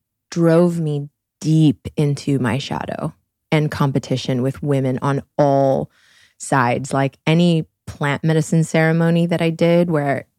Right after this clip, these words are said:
I was trying to find a way to be really open and understand that, like, they love each other, and, like, how can I, you know, show up and try to loosen up, like, my contraction around not wanting this to happen, but be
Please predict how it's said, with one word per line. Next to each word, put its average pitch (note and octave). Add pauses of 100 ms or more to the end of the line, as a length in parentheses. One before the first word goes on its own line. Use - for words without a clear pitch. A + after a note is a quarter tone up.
(120)
I D3
was D3
trying D3+
to C#3+ (720)
find F3
a F3+
way E3
to D#3+
be D3+
really C#3
open F#3+
and E3
understand D3
that, C#3+
like, C#3 (240)
they C#3
love B3+
each B3+
other, A#3
and, F3
like, D3
how E3+
can E3+
I, D#3+ (440)
you E3
know, D3+
show E3
up D#3+
and D#3
try D#3
to D3+
loosen E3+
up, D#3
like, D#3
my D#3
contraction D#3
around D3
not D3
wanting D3+
this D3
to D3
happen, D#3+
but D#3+
be D#3